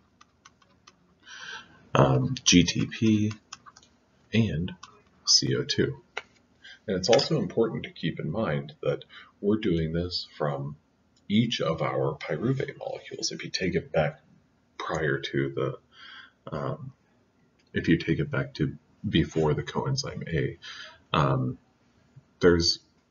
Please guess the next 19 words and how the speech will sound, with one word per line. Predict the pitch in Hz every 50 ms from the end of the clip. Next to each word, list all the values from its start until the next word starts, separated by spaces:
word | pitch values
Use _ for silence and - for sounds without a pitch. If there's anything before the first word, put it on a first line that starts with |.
| _ _ _ _ _ _ _ _ _
there's | - 85 76 73
a | 73 65
lot | 69 69 71 76 82 85 87 87
of | 82 85 - -
N | 82 80
A | 80 78
D | 73 76 73 73 71
H, | 71 73 73 - - -
F | - - -
A | - 65
D | 65 65 69 67
H | 69 67 - -
two, | - - 69 67 67 67 69 -
G | - - 71 69
T | - - 69 -
P | - - - 73 -
that | - - -
we're | - 92 82
generating | 90 98 107 92 - - 65 - - 67 69 -